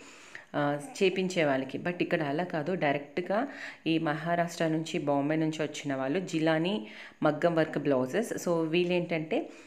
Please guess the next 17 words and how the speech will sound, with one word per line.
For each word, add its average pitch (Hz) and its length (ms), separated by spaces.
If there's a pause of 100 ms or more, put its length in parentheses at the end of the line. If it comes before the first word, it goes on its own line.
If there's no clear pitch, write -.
(260)
so, 170 60
డైరెక్ట్గా 156 520
వీళ్ళే 160 400
వేసిస్తారనమాట. 139 1000
అంటే 160 280
మధ్యలో 147 400
ఎటువంటి 143 480
మీడియేటర్స్ 143 520
ఉండరనమాట. 131 600 (600)
So, 175 100
కాబట్టి 175 380
మనకు 175 400 (100)
చాలా 165 240
రీజనబుల్, 165 540
అఫోర్డబుల్ 165 520
ప్రైస్‌లోనే 156 720 (360)
మనకు 160 280